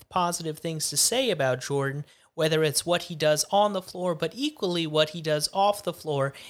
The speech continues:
in helping to motivate his players and to help them be as successful as they have been as a team for almost the decade that they have been together, coach and player.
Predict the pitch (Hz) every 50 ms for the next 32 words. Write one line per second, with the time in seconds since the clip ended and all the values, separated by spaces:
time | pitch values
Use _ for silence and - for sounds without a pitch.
0 | - _ 151 135 131 156 156 156 151 143 139 127 - 135 127 127 147 160 185 185
1 | 170 175 175 165 160 - 151 147 - - - 156 151 151 147 147 147 143 139 -
2 | 143 135 135 139 135 - - 135 127 147 170 170 170 - 165 151 143 139 143 143
3 | 143 139 - - 139 - - - 165 151 - - - 165 156 151 - - - -
4 | _ _ _ 165 147 139 151 151 139 - - 165 170 165 147 - 143 139 139 139
5 | 113 131 - - 131 - - - 185 170 156 139 131 131 127 - - _ _ _
6 | _ _ - 143 135 131 135 135 135 - _ _ _ _ _ - 160 151 143 143
7 | 147 143 135 - - - 147 127 - 143 135 - - - 147 135 127 135 123 -
8 | - 131 127 127 131 123 123 127 - 139 139 131 123 - - 127 - 139 139 135
9 | 131 127 127 123 - - - _ _ _ - 151 139 127 117 - - - - 139
10 | 127 127 123 113 - - 139 143 147 131 107 98 101